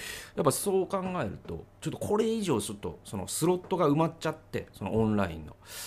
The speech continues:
で、ちょっと参加できてないっていう、えー、気持ちもあったんだけど、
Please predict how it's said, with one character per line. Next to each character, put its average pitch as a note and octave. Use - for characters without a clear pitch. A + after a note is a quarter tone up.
で、 -
ち -
ょ G#3+
っ -
と -
参 A2+
加 G#2+
で G#2
き -
て -
な E2+
い E2
っ -
て -
い D#2
う、 -
え E2+
ー、 -
気 -
持 F#2+
ち G2+
も F2+
あ G2
っ G2
た -
ん E2
だ -
け G3+
ど、 F3+